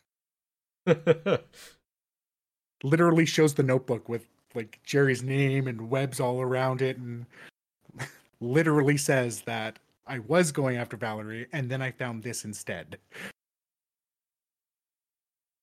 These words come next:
Speaker 1: Hmm. Still going after
Speaker 2: <laughs>
Speaker 1: Valerie, like, the
Speaker 2: I mean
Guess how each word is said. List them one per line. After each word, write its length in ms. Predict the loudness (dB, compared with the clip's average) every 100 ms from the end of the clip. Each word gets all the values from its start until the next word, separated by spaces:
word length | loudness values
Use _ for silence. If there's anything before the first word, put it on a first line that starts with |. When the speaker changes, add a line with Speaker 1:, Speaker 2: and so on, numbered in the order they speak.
| _ _ _
Speaker 1:
Hmm. 120 | -6 -6 -8 _ _ _ _ _ _ _ _ _ -20 _ _ _ _
Still 260 | 0 4
going 220 | 6 6
after 300 | 6 4 4
Speaker 2:
<laughs> 20 | 4
Speaker 1:
Valerie, 540 | 6 6 4 2 -4 _
like, 460 | -10 -4 -4 -4 -10 _ _ _ _ _ _ _ _ _ _ _ _ _ _ _ _ _ _ _ _ _ _ _ _ _ _ _ _
the 520 | -6 -4 -4 -6 -8 -12 _ _ _ _ _ _ _ _ _ _ _ _ _ _ _ _ _ _ _ -20 -6
Speaker 2:
I 80 | 0
mean 80 | 2